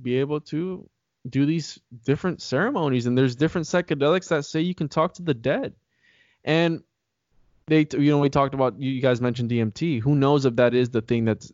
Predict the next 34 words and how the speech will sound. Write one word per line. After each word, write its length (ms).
that 180
it 120
takes 260
to 120
break 300
out 140
of 180
the 100
quote 220
unquote 380
matrix 500
and 240
the 60
simulation, 640
right? 200
So 220
who 100
knows 320
if, 160
if 180
they, 200
if 120
they 140
are 260
on 400
<clears throat> 80
psychedelics, 1040
which 160
is 100
another 400
subject 400
that 180
fascinates 600
me. 340